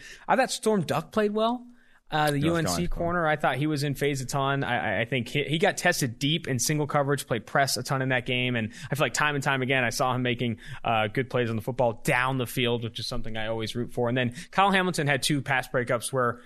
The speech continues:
Speaker 1: click and close, playing it in front of him.
Speaker 2: The Notre Dame
Speaker 1: You
Speaker 2: safety.
Speaker 1: barely remember it, dude. Shut the fuck <laughs> up. But I thought he looked really good as well. I mean, Kyle Hamilton's
Speaker 2: Hmm.
Speaker 1: one of the better players on that team.
Speaker 2: Uh, he's the best player on that team,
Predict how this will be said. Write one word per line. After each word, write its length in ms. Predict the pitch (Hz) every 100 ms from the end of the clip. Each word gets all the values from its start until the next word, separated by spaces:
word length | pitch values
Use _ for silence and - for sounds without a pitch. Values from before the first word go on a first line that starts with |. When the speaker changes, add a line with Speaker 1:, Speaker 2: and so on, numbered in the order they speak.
| - _ _
Speaker 1:
click 200 | - 170
and 80 | 190
close, 440 | 151 151 143 139 -
playing 480 | - - 147 165
it 80 | 175
in 80 | 165
front 240 | - 143 131
of 140 | 127
him. 60 | 123
Speaker 2:
The 40 |
Notre 160 | 110 98
Dame 120 | 90
Speaker 1:
You 80 | 92
Speaker 2:
safety. 260 | 87 82 160
Speaker 1:
barely 300 | 170 175 151
remember 420 | 139 135 135 123
it, 120 | 113
dude. 240 | 123 120
Shut 180 | - 156
the 80 | -
fuck 460 | - - - - 202
<laughs> 80 |
up. 140 | - - 202 202 - - - -
But 380 | 196 - - - - - -
I 80 | 156
thought 180 | 175
he 80 | 165
looked 220 | 170 151
really 180 | 143 143
good 140 | 139 135
as 100 | 127
well. 140 | 147
I 20 |
mean, 140 | 127 120
Kyle 160 | 143
Hamilton's 340 | 139 147 139 123
Speaker 2:
Hmm. 40 |
Speaker 1:
one 80 | 131
of 40 |
the 40 | 123
better 80 | 127
players 240 | 131 123
on 80 | 120
that 120 | 104
team. 240 | 135 110 - - -
Speaker 2:
Uh, 300 | 92 90 87
he's 180 | 90 101
the 80 | 85
best 160 | 73
player 160 | - 52
on 80 | -
that 80 | -
team, 180 | -